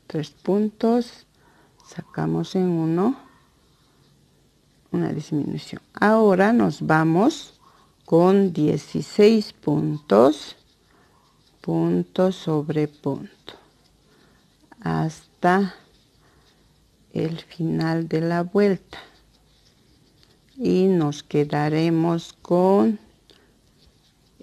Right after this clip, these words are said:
eh, dieciocho puntos, ya que hemos disminuido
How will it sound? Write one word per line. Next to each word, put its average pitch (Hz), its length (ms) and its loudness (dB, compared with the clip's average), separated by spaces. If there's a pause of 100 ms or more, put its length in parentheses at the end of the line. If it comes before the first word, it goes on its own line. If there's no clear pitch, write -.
(160)
eh, 156 580 -4 (120)
dieciocho 165 1200 0
puntos, - 800 -10
ya 156 280 -6
que 160 400 -4 (840)
hemos 160 540 -4
disminuido 156 1120 -4